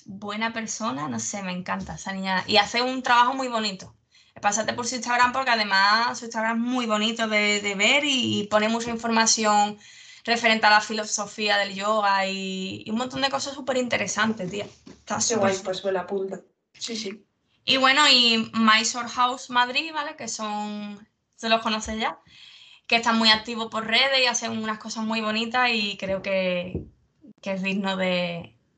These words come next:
Speaker 1: de que se conozcan. Mm.
Speaker 2: Muy guay. Pues todos los dejo apuntados para que todos vayamos a su Instagram a verles.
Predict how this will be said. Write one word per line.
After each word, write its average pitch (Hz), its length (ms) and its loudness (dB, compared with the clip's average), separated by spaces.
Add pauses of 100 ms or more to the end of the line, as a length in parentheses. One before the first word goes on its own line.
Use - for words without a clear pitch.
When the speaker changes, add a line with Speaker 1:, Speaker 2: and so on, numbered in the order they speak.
(140)
Speaker 1:
de 175 480 -2
que 175 320 -2
se 190 220 0
conozcan. 180 520 -4 (440)
Mm. 185 160 -4 (880)
Speaker 2:
Muy 208 160 2
guay. 175 260 -2 (140)
Pues - 320 -4
todos 233 260 0
los 214 140 -4
dejo 202 200 -2
apuntados 190 580 -2
para 170 380 -4
que 185 100 -12
todos 185 340 -4
vayamos 196 540 -4
a 208 100 -4
su 196 120 -2
Instagram 180 440 0
a 160 60 -4
verles. - 480 -12